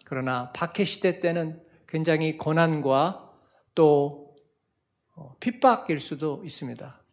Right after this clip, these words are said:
그러나, 아, 뭐든지 상관없습니다. 예, 바람이 분다고 마라토너가 안 달릴 거예요? 예. 바람이 없다고 배가 항해를 안 할 겁니까? 예, 그 과정일 뿐인 것이죠.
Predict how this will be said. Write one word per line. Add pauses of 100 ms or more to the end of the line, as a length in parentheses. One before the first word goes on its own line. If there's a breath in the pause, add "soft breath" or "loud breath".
(120)
그러나, (300)
아,
뭐든지
상관없습니다. (800 soft breath)
예,
바람이
분다고
마라토너가
안
달릴
거예요? (1160)
예. (760 soft breath)
바람이
없다고
배가
항해를
안
할
겁니까? (1080)
예,
그
과정일
뿐인
것이죠.